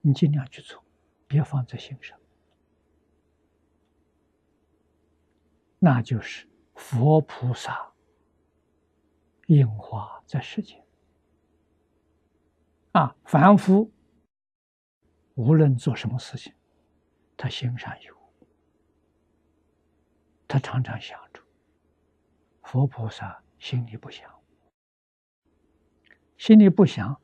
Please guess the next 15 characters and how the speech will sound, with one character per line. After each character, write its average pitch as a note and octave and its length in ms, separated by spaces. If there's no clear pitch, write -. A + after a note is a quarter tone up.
事 - 240
情 A#2+ 240
能 B2 240
做 - 200
好 - 220
吗？ A2+ 180
能。 - 240
心 G#3+ 320
里 D#3+ 120
不 E3+ 180
想， - 380
做 C#3+ 220
出 - 180
事 A#2 220
情 - 200